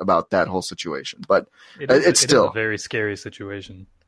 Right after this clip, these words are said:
Speaker 1: It is a very, it's, there's nothing guaranteed right now, I think is the way they're looking at it for this run. Like, they're, they're not feeling, uh,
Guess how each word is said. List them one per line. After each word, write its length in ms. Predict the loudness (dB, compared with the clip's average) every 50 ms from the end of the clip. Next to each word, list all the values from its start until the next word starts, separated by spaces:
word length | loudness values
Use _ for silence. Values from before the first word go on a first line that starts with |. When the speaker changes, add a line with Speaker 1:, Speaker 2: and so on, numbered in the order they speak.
| 0 4
Speaker 1:
It 120 | 6 6
is 160 | 6 6 6
a 20 | 4
very, 280 | 4 4 4 4 2
it's, 220 | 0 0 0 -2 2
there's 200 | 4 4 4 6
nothing 300 | 6 4 6 6 4 4
guaranteed 480 | 6 6 6 6 6 4 4 2 2 4
right 180 | 4 2 2
now, 260 | 2 0 -2 -2 -4 -4
I 120 | -6 -4
think 200 | -2 -2 -2 0
is 120 | -2 0
the 80 | 2 4
way 120 | 4 4
they're 140 | 4 4 4
looking 300 | 2 0 0 -2 -4 -4
at 120 | -2 -2 -4
it 100 | -4 -4
for 100 | -4 -2
this 180 | -2 -2 -2 -4
run. 300 | -4 -2 -2 -2 -4 -6
Like, 140 | -8 -4
they're, 240 | 0 2 2 2 2
they're 200 | 4 4 4 4
not 400 | 6 6 6 6 4 2 0 0
feeling, 360 | 2 4 4 6 4 4 4
uh, 160 | 4 4 4